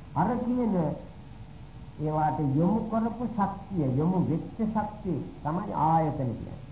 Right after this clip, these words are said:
ඒවා නිෂ්පාදනය කරන, අ, කොටස්. ඒවා තමයි අර පහක්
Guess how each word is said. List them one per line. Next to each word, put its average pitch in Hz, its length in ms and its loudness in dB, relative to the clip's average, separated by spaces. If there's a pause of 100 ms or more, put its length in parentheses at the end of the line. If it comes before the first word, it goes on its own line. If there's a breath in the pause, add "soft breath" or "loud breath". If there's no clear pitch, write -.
(160)
ඒවා 185 220 2
නිෂ්පාදනය 196 1000 4
කරන, 202 300 0
අ, - 800 -4 (840)
කොටස්. 170 400 2 (720)
ඒවා 151 220 0
තමයි 175 200 -2
අර 170 180 -2
පහක් 147 340 0